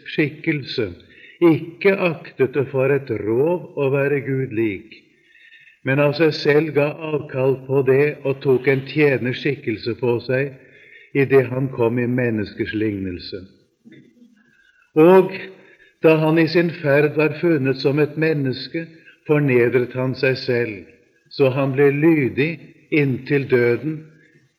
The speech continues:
ja, korsets død. Derfor har òg Gud høyt opphøyet ham,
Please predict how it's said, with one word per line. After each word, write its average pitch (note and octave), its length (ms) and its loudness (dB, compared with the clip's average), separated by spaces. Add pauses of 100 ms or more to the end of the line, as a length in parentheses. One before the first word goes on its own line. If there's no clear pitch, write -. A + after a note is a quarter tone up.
(220)
ja, B2+ 140 2 (160)
korsets C#3 640 0 (380)
død. G2 480 -6 (1600)
Derfor E3+ 760 4
har D#3+ 320 -2
òg D3+ 320 4 (180)
Gud C#3+ 360 -2 (260)
høyt C3+ 560 -2
opphøyet A#2 720 -2
ham, F#2+ 320 -14